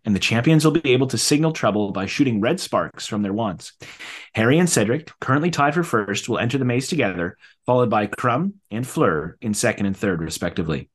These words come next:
Harry encounters a variety of challenges in the maze, but on the whole, he is surprised by how empty it seems. However, from a distance, he overhears Krum using the Cruciatus Curse on Cedric.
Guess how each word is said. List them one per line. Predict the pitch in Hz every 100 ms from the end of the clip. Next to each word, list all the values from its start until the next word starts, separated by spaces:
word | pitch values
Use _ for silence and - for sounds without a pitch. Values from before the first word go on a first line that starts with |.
| -
Harry | 190
encounters | 254 240 143 135 123
a |
variety | 107 117 123 135
of | 120
challenges | 131 139 143 110
in | 92 143
the | 151
maze, | 80 65 - -
but | 131
on | 180
the | 247 214
whole, | 101 80
he | 107 131
is | 127
surprised | 160 - 117 98 -
by | 107 120
how | 139 -
empty | 156 196 123
it | 76
seems. | - 69 55 - - - - - -
However, | 165 180 113 151
from | 202
a | 240
distance, | 247 107 - 107 165 - - -
he | 139 170
overhears | 240 233 123 110 120
Krum | - 160 135 110
using | 107 120
the | 117
Cruciatus | - 180 - 127 165 170
Curse | - 82 -
on | 98 104
Cedric. | - 147 107 -